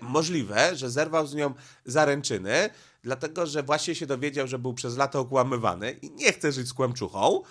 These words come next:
i forsa nie ma tutaj znaczenia, tylko wolałby nie spędzić reszty życia z kłamczuchą, a w dodatku jeszcze nie ma ochoty wycho-, wychowywać cudzego dziecka, no bo był przecież zdradzany. No i jaka jest prawda? No pewnie wszystko po trochu.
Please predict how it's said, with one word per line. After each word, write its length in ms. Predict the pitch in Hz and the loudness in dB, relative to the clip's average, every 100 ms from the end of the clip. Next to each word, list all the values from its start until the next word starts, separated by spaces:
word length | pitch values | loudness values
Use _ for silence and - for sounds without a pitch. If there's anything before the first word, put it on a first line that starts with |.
| - _ | -20 _
i 80 | 143 | -4
forsa 340 | 190 185 180 | -4 -2 -2
nie 120 | 165 | -2
ma 100 | 156 | -4
tutaj 280 | 147 147 139 | -4 -2 -2
znaczenia, 500 | 127 127 143 147 147 | 0 -2 -2 -2 -4
tylko 380 | 139 127 143 135 | -6 -6 -2 -2
wolałby 680 | 117 139 139 123 131 127 123 | 2 2 2 2 0 -2 -4
nie 160 | 131 | -6
spędzić 400 | 127 135 131 120 | -6 -6 -6 -8
reszty 340 | 123 127 123 120 | -6 -4 -4 -6
życia 300 | 120 120 117 | -6 -4 -6
z 60 | |
kłamczuchą, 580 | - 123 110 95 131 170 - - - | -2 -4 -4 -2 4 4 4 -16 -14
a 180 | - 160 | 2 2
w 60 | 208 | 4
dodatku 420 | 190 147 - 180 | 0 0 -2 -4
jeszcze 300 | 165 165 175 | -4 -4 -6
nie 120 | 160 | -4
ma 140 | 170 160 | 2 2
ochoty 340 | 143 113 151 | 4 0 -2
wycho-, 320 | 151 - 170 - | -6 -6 -8 -8
wychowywać 640 | 143 170 175 127 107 127 | -8 0 2 2 0 -2
cudzego 320 | 131 117 110 151 | -4 -6 -2 0
dziecka, 500 | 143 98 - - - _ _ _ | 0 -2 -6 -10 -18 _ _ _
no 80 | 113 | -6
bo 120 | 131 | -4
był 200 | 127 123 | -2 -4
przecież 300 | 120 120 131 | -4 -6 -6
zdradzany. 640 | 123 131 143 101 - - _ _ _ _ _ _ _ _ _ _ _ | -4 0 0 -2 -10 -16 _ _ _ _ _ _ _ _ _ _ _
No 120 | 120 | -4
i 80 | 139 | 0
jaka 240 | 151 151 | 0 0
jest 140 | 156 - | -4 -2
prawda? 560 | 151 127 156 220 262 - _ _ _ _ _ _ _ _ _ - | 0 2 4 4 4 -8 _ _ _ _ _ _ _ _ _ -20
No 300 | 147 180 190 | -14 -10 -6
pewnie 340 | 196 190 185 | -2 -2 -2
wszystko 360 | 180 185 - 151 | -4 -6 -2 -2
po 140 | 131 | -2
trochu. 360 | 120 82 - | -4 -10 -12